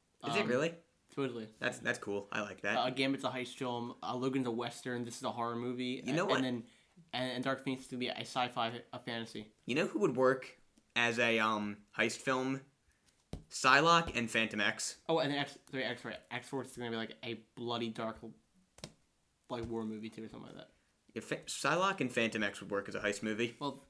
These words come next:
Speaker 2: Olivia Munn, no offense, but it's kinda bland. I'm a little upset she's in Predator, but you know what?
Speaker 1: Well, Phantom X is great. He's a French robot who steals things.
Speaker 2: Th-, that would be cool.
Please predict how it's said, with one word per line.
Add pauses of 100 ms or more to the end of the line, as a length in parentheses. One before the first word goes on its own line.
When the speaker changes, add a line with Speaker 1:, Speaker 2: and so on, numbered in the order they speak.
(120)
Speaker 2:
Olivia
Munn,
no
offense,
but
it's
kinda
bland.
I'm
a
little
upset
she's
in
Predator,
but
you
know
what? (180)
Speaker 1:
Well, (500)
Phantom
X
is
great. (260)
He's
a (460)
French
robot (160)
who
steals
things. (880)
Speaker 2:
Th-,
that
would
be
cool.